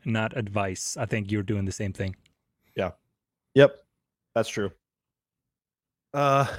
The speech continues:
Speaker 2: anyways, Thor, I wanna, I wanna be respectful of your time.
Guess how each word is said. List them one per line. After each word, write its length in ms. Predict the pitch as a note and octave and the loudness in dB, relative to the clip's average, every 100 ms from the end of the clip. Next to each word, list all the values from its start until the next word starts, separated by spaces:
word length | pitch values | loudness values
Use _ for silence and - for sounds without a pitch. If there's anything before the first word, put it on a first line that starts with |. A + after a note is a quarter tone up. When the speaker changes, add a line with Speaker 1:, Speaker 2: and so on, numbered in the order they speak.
| - | -2
Speaker 2:
anyways, 520 | E3 D#3 B2+ A#2+ - - - | 4 4 4 2 -4 -4 8
Thor, 240 | E3 D3+ | 10 12
I 100 | D3 | 12
wanna, 300 | D3 D#3 D3 | 10 8 6
I 100 | C3 | 4
wanna 340 | C3+ C#3 C3+ B2+ | 4 6 6 6
be 160 | C3 | 6
respectful 420 | C3 B2+ C#3+ - | 6 6 6 8
of 80 | C3 | 4
your 140 | A#2 B2 | 6 4
time. 380 | B2+ A2 A2+ | 6 4 2